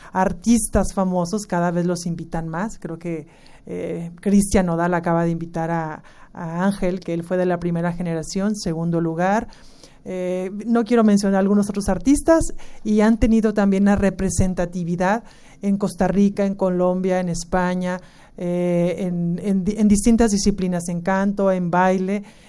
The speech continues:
eh, en, en música también. Entonces creo que ha, ha servido, porque también Televisa nos ha apoyado con esa parte de, de dar, de dar esta plataforma fuera de lo que es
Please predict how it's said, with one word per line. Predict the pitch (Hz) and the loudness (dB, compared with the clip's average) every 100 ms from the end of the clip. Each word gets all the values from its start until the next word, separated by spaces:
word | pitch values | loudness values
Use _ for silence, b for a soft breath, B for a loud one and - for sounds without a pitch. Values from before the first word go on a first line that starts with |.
| B | B
eh, | 190 175 175 175 175 | -8 -6 -4 -4 -4
en, | 202 202 | -2 0
en | 202 | 4
música | 208 247 - - 165 | 4 4 2 -4 -6
también. | 165 165 165 165 | -8 -8 -6 -6
Entonces | 170 180 185 208 202 | -6 -6 -4 -4 -2
creo | 185 185 | -2 -2
que | 208 B B B | -4 B B B
ha, | 190 175 | -4 -4
ha | 196 185 | 0 2
servido, | - 202 196 202 180 | 2 2 4 4 2
porque | 175 - | -4 -6
también | 185 185 220 | -4 -2 0
Televisa | 277 247 214 226 | 0 0 0 0
nos | 220 202 | 0 -2
ha | |
apoyado | 180 190 175 180 | -2 0 2 0
con | 180 170 | 0 -4
esa | 170 170 | -4 -6
parte | 170 165 - - b b b b b | -6 -8 -10 -16 b b b b b
de, | 185 175 175 | -8 -8 -6
de | 208 185 | -4 0
dar, | 190 196 202 | 2 2 0
de | 196 190 | 0 2
dar | 190 208 202 | 2 2 2
esta | 220 226 214 | 0 2 0
plataforma | 196 180 170 196 190 202 208 - | -2 -2 -2 0 0 0 -2 -8
fuera | - 226 233 220 214 | -4 2 4 4 2
de | 190 | 0
lo | 180 | -2
que | 175 185 | -4 -4
es | 180 | -4